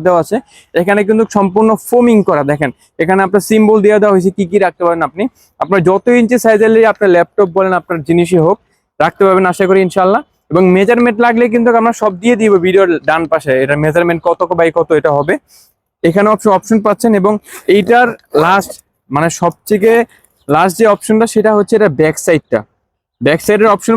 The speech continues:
বলতে আমি দেখাই, এখানে হচ্ছে হ্যান্ডেলে আপনারা একটা ছোট একটা চেইন পাচ্ছেন, ছোটখাটো আপনার কার্ড হোল্ডার বলতে পারেন। এখানে আপনার যেই কার্ডটা বা যেই জিনিসটা আপনার সবসময়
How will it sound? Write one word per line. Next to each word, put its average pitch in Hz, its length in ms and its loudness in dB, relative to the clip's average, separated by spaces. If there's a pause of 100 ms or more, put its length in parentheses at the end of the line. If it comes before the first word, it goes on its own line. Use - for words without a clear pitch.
বলতে 220 240 2
আমি 214 180 2
দেখাই, 196 220 0 (140)
এখানে 202 220 0
হচ্ছে 202 240 -2
হ্যান্ডেলে 190 500 2
আপনারা 214 240 -2
একটা 202 120 -2 (100)
ছোট 190 160 -2
একটা 196 240 -2 (100)
চেইন 220 160 2 (100)
পাচ্ছেন, 214 280 -2 (340)
ছোটখাটো 196 400 0
আপনার 190 240 -10
কার্ড 196 280 0
হোল্ডার 220 240 2
বলতে 202 320 0
পারেন। 208 240 -2
এখানে 185 280 -2
আপনার 185 180 0 (360)
যেই 196 140 4 (100)
কার্ডটা 185 420 -2
বা 202 80 4
যেই 185 320 2
জিনিসটা 220 320 0
আপনার 214 240 -4
সবসময় 220 420 -2